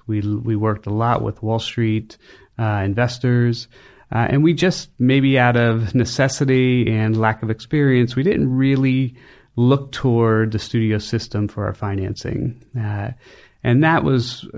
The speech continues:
kind of a wonderful way to control what we wanted to make. And, uh, starting with, uh, uh, Lisa Picard is Famous and The Chateau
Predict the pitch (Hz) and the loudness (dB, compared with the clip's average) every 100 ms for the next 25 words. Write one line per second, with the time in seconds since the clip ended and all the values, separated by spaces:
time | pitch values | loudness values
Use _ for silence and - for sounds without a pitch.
0 | 120 127 117 117 117 127 131 123 127 117 | -6 -2 0 2 2 4 4 2 0 2
1 | 110 117 117 113 110 110 107 117 107 104 | 2 2 4 2 2 0 -2 -2 0 0
2 | 107 110 117 - 113 135 151 165 - 117 | -2 -2 -4 0 0 2 0 -4 -6 -4
3 | - 110 110 - 101 104 123 170 - - | -2 -2 -2 -4 -6 -2 0 -2 -6 -20
4 | _ _ _ - 110 104 101 101 101 101 | _ _ _ -6 -2 0 0 0 -2 -2
5 | 98 101 - 117 113 110 110 110 110 113 | -4 -4 -4 -2 0 2 0 0 -2 -4
6 | - _ - _ 113 110 110 104 _ _ | -10 _ -20 _ -4 -2 -2 -4 _ _
7 | 101 101 101 98 101 - - - _ _ | -6 -4 -4 -4 -6 -10 -20 -20 _ _
8 | _ _ 110 101 113 120 120 110 - 113 | _ _ -4 -2 0 -2 -4 -6 -4 -2
9 | 107 - - 135 131 127 120 117 - 107 | -2 -6 -2 2 4 4 2 0 -4 -4
10 | 95 - - - - - - 127 117 113 | -4 -6 -8 -8 -8 -8 0 2 2 2
11 | 110 107 107 | 0 -2 -2